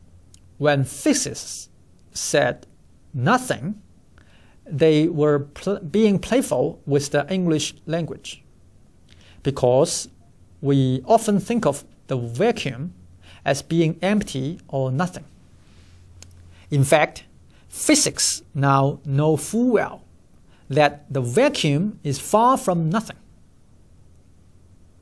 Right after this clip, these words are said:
So before the formation of the universe,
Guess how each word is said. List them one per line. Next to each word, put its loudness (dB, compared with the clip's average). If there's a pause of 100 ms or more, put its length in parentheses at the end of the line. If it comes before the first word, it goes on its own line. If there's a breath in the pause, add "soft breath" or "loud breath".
(460 loud breath)
So -2
before 4
the 0
formation 2
of -6
the -4
universe, -6